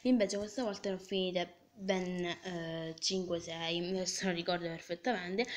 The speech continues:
ma comunque ne ho finite più delle altre volte, adesso vi mostro. Allora, prima di tutto vi voglio parlare di, eh, questa base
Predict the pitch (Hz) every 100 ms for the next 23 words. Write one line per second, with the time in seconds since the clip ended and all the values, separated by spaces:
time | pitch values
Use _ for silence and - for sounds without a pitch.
0 | - - 233 208 185 175 170 185 175 -
1 | 185 170 165 - 156 160 160 233 208 -
2 | - 165 160 160 - - 165 165 - -
3 | - - - - - - 262 226 175 175
4 | 175 247 240 269 339 381 - 254 202 196
5 | 196 190 185 190 185 180 180 180 - -
6 | - - - 247 214 214 190 - 196 190
7 | 190 208 208 - - 190 180 180 180 190
8 | 196 170 170 - 262 311